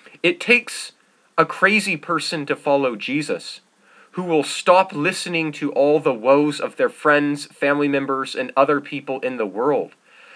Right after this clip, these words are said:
I encourage you, fix your eyes on Jesus and go forward with him, even if everyone else in the world thinks you have gone absolutely crazy. They thought Jesus was crazy, and they will also think you are crazy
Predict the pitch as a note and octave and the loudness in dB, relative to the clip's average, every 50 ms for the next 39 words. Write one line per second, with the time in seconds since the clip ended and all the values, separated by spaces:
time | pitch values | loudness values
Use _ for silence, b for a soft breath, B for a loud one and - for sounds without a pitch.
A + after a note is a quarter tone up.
0 | B B B B B B D3 F#3 A3 A3 G#3 - - - F#3 F3+ F#3 F3 E3 D3 | B B B B B B 6 8 8 6 6 4 -4 -2 0 2 2 0 0 -4
1 | - C#3 C3+ C3+ C3+ C3+ b b b b b _ _ - G3 G3+ G3+ - - - | -6 -6 -6 -6 -8 -10 b b b b b _ _ 0 0 0 0 0 -6 -2
2 | G#3+ G3 F3+ - D3+ D#3+ E3+ E3 D#3 - D3+ C#3+ C#3 B2+ - C#3 C3+ C3 B2+ - | 0 0 4 6 8 8 8 6 4 0 0 0 0 -2 -4 -4 -6 -6 -2 -4
3 | B2 A#2+ - - - - b b b b b b b b C3+ C#3+ C#3 D#3 D#3+ E3+ | -4 -4 -4 -10 -16 -16 b b b b b b b b -4 -2 4 4 4 4
4 | E3 D#3+ - - E3+ E3 E3 D#3+ D3 C#3+ C#3+ - F3+ G#3 G3+ - E3 D3 B2+ A#2+ | 4 0 -4 -2 0 2 4 4 2 0 0 -2 -2 -2 -2 -2 -2 -2 -2 -2
5 | A#2+ A#2 - b b b b b b b D#3 F3 F#3 F3 F#3 F3+ D3+ C#3 - - | -2 -8 -16 b b b b b b b -8 -6 -6 -4 -2 0 0 0 0 -4
6 | _ _ _ - D#3 F#3 G3+ A3 G#3+ G3+ A#3 A#3 A3 A3 G#3 G3+ F#3+ F#3+ - - | _ _ _ 2 4 6 6 6 6 4 0 2 2 4 4 4 4 2 2 -4
7 | - G3 F3+ E3+ D#3 D#3 E3 E3 E3 E3 E3 D3+ D#3 D#3+ b b b b _ - | -6 -2 0 0 0 2 2 4 4 4 4 0 -4 -16 b b b b _ -4
8 | - F3 F3+ D3+ - - F3+ E3+ D3 D#3+ D3+ C#3 C3+ - D3 C#3+ C#3+ C#3+ C#3+ C#3 | -2 -2 -2 -2 -8 -8 -8 -6 0 0 0 0 0 0 0 2 2 2 0 0
9 | - _ - - D3 E3+ F3+ F3+ - - - F3+ E3+ E3 D#3+ - - D3 C#3+ C#3+ | -4 _ 0 6 6 6 6 4 -2 -10 -8 -4 -2 -2 -2 -2 -2 -2 -2 -2
10 | - - D3+ D3+ D3 C#3 C#3 G#2 F#2+ - - _ b b b b b b b E3+ | -2 0 2 2 2 0 0 -6 -12 -12 -14 _ b b b b b b b 0
11 | F3 E3+ - F3+ E3+ D#3 - B2+ A2 - D3+ G3 A3+ A#3 - A#3 G#3+ - - F#3 | 0 0 4 4 4 4 4 0 -4 -4 0 0 0 0 0 -2 -2 -2 -2 -4
12 | E3+ D3+ - - - E3 D3+ C#3 C3+ B2+ - B2+ A2+ A2+ - _ _ _ b b | -4 -4 -6 -6 -2 0 0 0 0 -4 -6 -10 -10 -10 -12 _ _ _ b b
13 | b b b b - C#3 D3+ D#3+ E3 D#3+ D#3+ D3+ - - D#3 E3 D#3+ - - F3 | b b b b -2 0 2 2 4 4 4 4 4 4 2 2 2 0 -2 -4
14 | D3+ C#3 - - D#3+ D3+ C#3 C3+ - - A2 A2+ B2 D#3+ G#3 A3 G#3 D#3+ D#3+ D#3 | -4 -4 -6 -6 -4 -4 -4 -6 -10 -16 -18 -10 -6 -4 0 0 2 4 4 2
15 | C#3+ - - D#3+ D3 C3+ C#3 C3+ C3 B2+ A#2+ A#2+ | 2 0 -4 -4 -2 -2 -4 -6 -8 -8 -8 -10